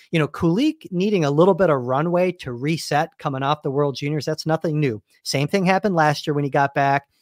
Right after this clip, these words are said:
He had a couple of assists in those January games. And then when the calendar flipped to February, I think it was February second last year was the first game that the Amerks played of that month. That's when Kulich started scoring goals at a torrid pace to finish the season.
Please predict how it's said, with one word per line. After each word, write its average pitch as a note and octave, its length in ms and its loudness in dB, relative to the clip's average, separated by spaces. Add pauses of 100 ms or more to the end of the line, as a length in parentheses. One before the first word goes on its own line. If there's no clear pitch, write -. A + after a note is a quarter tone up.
(120)
He - 80 -6
had B2+ 100 0
a - 40 -6
couple F3+ 300 0
of D#3 100 0
assists - 580 0 (320)
in D3+ 140 -2
those D3+ 200 2
January D#3 520 2
games. D#3 460 0 (260)
And C#3 120 -4
then D3 100 0
when D3 100 -2
the B2+ 80 -6
calendar D#3+ 420 0
flipped D3+ 400 -4
to A#2 80 -10
February, C#3 600 -2
I A2+ 40 -4
think F3 140 -8
it - 20 -6
was A#2+ 100 -8
February C3+ 480 -4
second C#3+ 440 -2
last A2+ 280 -6
year B2+ 80 -6
was A#2+ 140 -8
the A#2+ 60 -16
first B2+ 280 -8
game B2 200 -6
that A#2+ 100 -8
the C#3 100 -6
Amerks B2 260 -8
played B2 180 -4
of B2 60 -6
that A#2+ 180 -2
month. B2+ 260 -4 (400)
That's D#3+ 200 0
when D3+ 100 -4
Kulich D3 300 0
started C#3 260 -2
scoring C3+ 360 -2
goals C3+ 300 4
at A2+ 80 -4
a A2+ 40 -8
torrid B2 300 2
pace C3+ 260 -2
to - 80 -20
finish B2 300 -6
the A2 80 -12
season. C3 420 -4